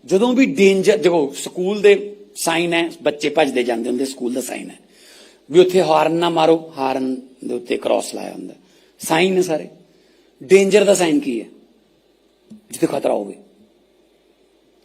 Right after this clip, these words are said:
ਆ ਬਿਜਲੀ ਦੀਆਂ ਤਾਰਾਂ ਤੇ ਲਿਖਿਆ ਹੁੰਦਾ, ਬਿਜਲੀ ਮੰਤਰੀ ਸਭ ਬੈਠੇ ਆ, ਹਨਾ, ਖੰਭਿਆਂ ਤੇ ਲਿਖਿਆ ਹੁੰਦਾ, "ਬੰਦੇ ਦੀ ਖੋਪੜੀ ਬਣਾ ਕੇ ਕਾਟਾ।" ਇਹਦਾ ਮਤਲਬ ਹੁੰਦਾ ਵੀ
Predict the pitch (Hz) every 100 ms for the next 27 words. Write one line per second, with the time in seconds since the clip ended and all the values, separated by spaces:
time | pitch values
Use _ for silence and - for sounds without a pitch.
0 | _ 131 - - - 139 143 143 156 147
1 | 147 143 135 131 127 120 123 123 120 127
2 | 127 135 120 123 139 120 117 127 120 -
3 | - _ - - - 135 - - _ _
4 | _ _ - 147 165 190 170 143 117 113
5 | 110 113 160 165 180 170 156 147 156 151
6 | 147 139 127 117 127 127 175 165 151 147
7 | 147 175 202